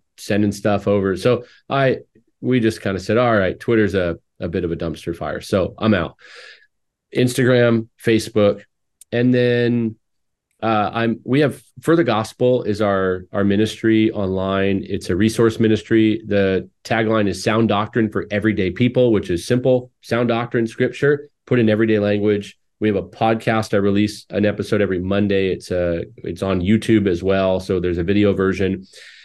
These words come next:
And then we release videos every single week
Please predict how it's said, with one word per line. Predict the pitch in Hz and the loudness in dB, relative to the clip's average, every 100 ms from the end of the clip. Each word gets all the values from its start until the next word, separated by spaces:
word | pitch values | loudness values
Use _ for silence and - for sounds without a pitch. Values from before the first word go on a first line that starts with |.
| _ | _
And | 117 107 | 2 4
then | 107 101 98 | 4 4 2
we | 117 | 2
release | 120 123 147 107 | 2 2 0 0
videos | 113 123 123 117 | 0 2 2 0
every | 104 113 113 | -4 -2 -2
single | 117 107 92 | 0 0 0
week | 95 120 - | 0 -2 -2